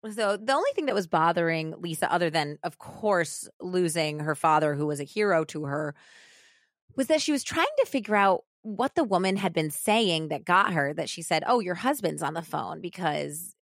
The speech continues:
by then Steno was not speaking at all.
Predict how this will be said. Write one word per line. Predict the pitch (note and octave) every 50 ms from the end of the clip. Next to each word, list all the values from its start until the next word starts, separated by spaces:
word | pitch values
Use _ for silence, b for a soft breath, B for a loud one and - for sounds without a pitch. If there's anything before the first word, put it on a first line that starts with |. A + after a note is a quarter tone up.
| _ _ _
by | F#3+ F#3 F#3
then | F#3+ G3 A3 A3+ A3 G3+
Steno | F#3 - - - G3+ G3+ G#3+ A#3 G#3 F#3 E3+
was | E3 D#3+ E3 D#3 D#3
not | D#3+ D#3+ D#3 E3 E3 D#3+ D#3+ - - _
speaking | - - - - A#3 C#4 - - C3+ - - D#2 - -
at | - D3+
all. | D3 F3 G3 D#3 - - - -